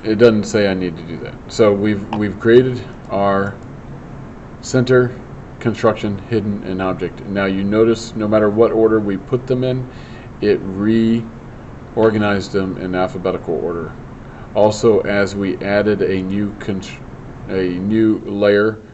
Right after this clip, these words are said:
it will always, um, mimic the color of the last one. So if I click on this hidden line that's cyan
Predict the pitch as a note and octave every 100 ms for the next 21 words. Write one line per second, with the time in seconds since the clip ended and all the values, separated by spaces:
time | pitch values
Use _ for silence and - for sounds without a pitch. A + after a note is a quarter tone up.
0 | - - - - - - G#2 G2 G2 -
1 | F#2 G2+ A2 G#2 G#2 G2 G2 - - -
2 | - - - - - - - - - -
3 | - - - - G#2+ F2+ D#2+ - - -
4 | - G2+ G#2 A2 A2 A2 G2 F#2 - G#2
5 | A2+ A2 E2 F2+ F#2+ F2+ F2+ F2 - E2+
6 | E2+ - F2+ - F#2+ F#2+ A2 G#2+ G2+ F#2
7 | F2+ - A2+ G2 F2+ E2+ F2 F2 D#2 -
8 | G2+ F2+ E2+ E2